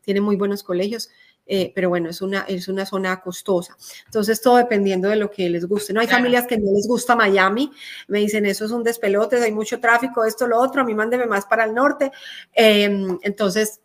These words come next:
Speaker 1: Condado Broward, ¿no? Y ahí, pues, hay que mirar dependiendo si eres soltero, si tienes hijos, en fin, en etapa escolar, pues, el tema de los colegios es fundamental.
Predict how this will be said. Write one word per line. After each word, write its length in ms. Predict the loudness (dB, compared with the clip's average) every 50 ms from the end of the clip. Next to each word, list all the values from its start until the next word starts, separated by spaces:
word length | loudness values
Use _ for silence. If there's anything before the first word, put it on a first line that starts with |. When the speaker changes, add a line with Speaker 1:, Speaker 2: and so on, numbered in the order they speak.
| -20 -12
Speaker 1:
Condado 420 | -6 -4 -2 0 0 2 2 2 2
Broward, 500 | 4 4 4 4 4 2 0 -2 -4 -6 -12 -20 _
¿no? 280 | -14 -12 -10 -10 -12 -14 _ _ _ _ _ _ _ _ _ _ _ _ -4
Y 260 | -2 0 2 2 4
ahí, 240 | 4 4 2 2 -2 -4
pues, 160 | -4 -4 -2
hay 120 | -4 -4
que 120 | -4 -4 -4
mirar 340 | -2 0 0 0 0 0
dependiendo 600 | -2 -4 -6 -6 -4 -2 -2 -2 -2 -2 -2 -4 -4
si 160 | -4 -2 -2
eres 200 | -2 -2 -2 -4
soltero, 600 | -4 -6 -6 -6 -4 -2 -2 0 0 -2 -2 -4 -4
si 140 | -6 -8 -8
tienes 420 | -6 -6 -4 -4 -4 -6 -6 -6
hijos, 480 | -6 -6 -4 -4 -4 -2 -2 -2 -4 -4
en 160 | -6 -6 -6
fin, 200 | -6 -4 -4 -4
en 100 | -4 -4
etapa 260 | -4 -6 -6 -6 -8
escolar, 360 | -8 -8 -6 -4 -4 -4 -6
pues, 160 | -6 -10 -10 -10
el 100 | -12 -14
tema 200 | -10 -8 -8 -6
de 60 | -6
los 120 | -8 -8
colegios 400 | -10 -8 -8 -8 -6 -8 -8 -10 -12
es 100 | -12 -10
fundamental. 540 | -8 -8 -8 -8 -8 -10 -14 -16 -20 -20